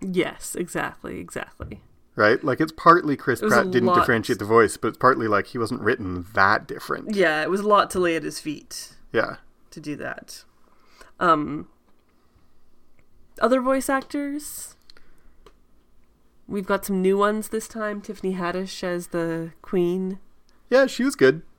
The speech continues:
Speaker 1: I quite enjoyed her and her singing and everything. Uh, Stephanie Beatrice.
Speaker 2: She's, you know,
Speaker 1: is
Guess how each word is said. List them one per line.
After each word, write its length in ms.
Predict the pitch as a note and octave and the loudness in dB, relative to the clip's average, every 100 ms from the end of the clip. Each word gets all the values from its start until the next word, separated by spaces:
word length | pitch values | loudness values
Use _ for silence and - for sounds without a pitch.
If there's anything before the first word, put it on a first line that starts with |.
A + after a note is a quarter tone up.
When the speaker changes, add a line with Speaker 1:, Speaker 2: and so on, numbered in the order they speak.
| - - - | -20 -18 -14
Speaker 1:
I 100 | F3+ | -8
quite 300 | F3 E3 F3 | -6 -6 -6
enjoyed 340 | E3+ E3 E3 | -6 -4 -4
her 400 | E3+ D#3+ E3 F#3 - - | -4 -4 -6 -10 -16 -12
and 100 | F3 | -10
her 100 | E3+ | -8
singing 400 | E3+ E3+ E3 E3+ | -6 -6 -6 -6
and 80 | E3+ | -8
everything. 560 | E3 F#3 E3+ F3+ G3+ - - _ _ _ _ _ _ _ _ _ _ - - - - - - - - - - - - _ | -8 -8 -8 -8 -10 -16 -20 _ _ _ _ _ _ _ _ _ _ -20 -20 -20 -20 -20 -20 -20 -20 -20 -20 -20 -20 _
Uh, 380 | - E3+ D#3 D#3 | 0 2 2 -2
Stephanie 400 | D#3 F3+ F#3 F3 | -2 -2 2 2
Beatrice. 840 | E3 E3+ E3+ G#3+ A3 - - - - _ _ _ _ - - - - - | 4 2 2 -2 -4 -10 -14 -18 -20 _ _ _ _ -20 -20 -20 -20 -16
Speaker 2:
She's, 580 | - B2+ B2 A#2 B2 E3+ | -8 -4 -2 -4 -4 2
you 80 | C3 | 6
know, 200 | A2 F3 | 6 4
Speaker 1:
is 340 | F#3 - - | -4 -10 -16